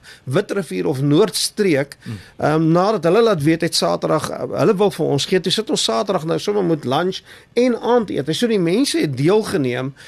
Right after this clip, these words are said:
Speaker 1: Sonja het deelgeneem, nie Sonja nie, Sonja. Ek
Speaker 2: Hmm.
Speaker 1: wil nie die ander woord kry ek nie lekker uitgespreek, so ek wil dit nie bysit nie.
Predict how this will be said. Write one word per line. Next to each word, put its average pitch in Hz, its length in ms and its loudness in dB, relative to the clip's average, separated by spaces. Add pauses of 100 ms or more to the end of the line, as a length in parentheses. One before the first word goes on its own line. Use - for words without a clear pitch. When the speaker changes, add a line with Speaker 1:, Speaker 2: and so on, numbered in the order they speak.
(180)
Speaker 1:
Sonja 220 600 2
het 147 140 2
deelgeneem, 135 600 2
nie 165 100 2
Sonja 139 580 2
nie, 151 300 -2
Sonja. 139 720 0
Ek 185 80 -6 (240)
Speaker 2:
Hmm. 147 100 -2
Speaker 1:
wil 196 100 0
nie 226 100 0
die - 120 -8
ander 214 200 0
woord 160 240 -2
kry 156 140 -2
ek 151 100 -8
nie 156 80 0
lekker 123 200 0
uitgespreek, 123 440 -4
so 143 80 -2
ek 135 60 -4
wil 156 120 -2
dit 175 120 -2
nie 127 60 -6 (100)
bysit 110 300 -8
nie. 98 120 -12